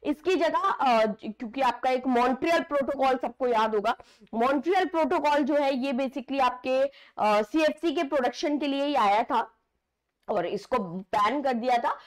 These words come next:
और अब इसकी जगह nitrogen का प्रयोग जो है वो आपके किया जा रहा है। अरे गलती हो गई यार, safest बोल के। चलो, ओके, करेक्ट answer आपका option number बी।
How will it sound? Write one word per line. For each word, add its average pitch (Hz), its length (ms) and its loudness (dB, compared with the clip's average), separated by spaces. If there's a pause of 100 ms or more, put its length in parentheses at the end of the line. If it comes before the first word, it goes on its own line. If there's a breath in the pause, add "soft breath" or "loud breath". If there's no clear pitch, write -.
(180 loud breath)
और 233 100 0
अब 349 360 -4
इसकी 349 280 0
जगह 311 220 0
nitrogen 285 1120 0
का 302 160 0
प्रयोग 226 400 -2
जो 214 160 -2
है 247 100 2
वो 240 140 2
आपके 208 300 -2
किया 214 580 -4 (100)
जा 160 180 0
रहा 156 120 0
है। 175 120 2
अरे 214 160 -2
गलती 190 480 -4
हो 175 100 0
गई 160 100 -2
यार, 156 200 -2
safest 254 540 -4
बोल 190 220 0
के। 190 120 -4
चलो, 311 320 0 (520 loud breath)
ओके, 214 200 0
करेक्ट - 640 -2
answer 330 240 0
आपका 311 420 0
option 262 280 -4
number 247 200 0
बी। 170 260 -10